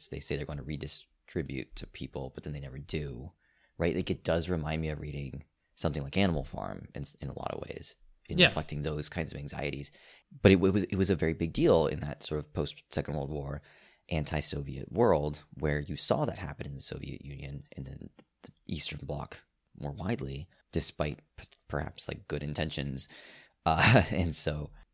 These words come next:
Speaker 1: you know, there, there was always that fear, like, how, how do we, yeah, how do we run societies and yet not do that?
Speaker 2: Right. And yeah, I mean, here we see,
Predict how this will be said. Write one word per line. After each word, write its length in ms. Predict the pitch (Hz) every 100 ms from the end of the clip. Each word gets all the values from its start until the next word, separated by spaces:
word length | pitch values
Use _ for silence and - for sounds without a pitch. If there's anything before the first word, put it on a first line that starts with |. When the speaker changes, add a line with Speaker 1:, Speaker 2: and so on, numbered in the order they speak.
| -
Speaker 1:
you 140 | 87
know, 100 | 71
there, 160 | 67 71
there 100 | 71
was 100 | 76
always 140 | 85
that 120 | 78 73
fear, 140 | 87
like, 140 | 76
how, 280 | 78 82 82
how 180 | 80 87
do 120 | 85
we, 260 | 76 73 - 73
yeah, 160 | 71
how 120 | -
do 60 | 78
we 140 | 73
run 260 | 71 71 69
societies 720 | - - 64 62 60 73 - _ _ _ _ _ _ _ -
and 120 | 78
yet 180 | 71 -
not 180 | 67 -
do 140 | 67
that? 300 | - - - - _ _ _ _ _ _ _ _ _ _
Speaker 2:
Right. 240 | 151 123 95 185 - - - - - - - _ 165
And 280 | 151 143 -
yeah, 160 | 226 151
I 40 |
mean, 180 | 151 151
here 180 | 151 170
we 80 | 151
see, 520 | - 147 139 131 -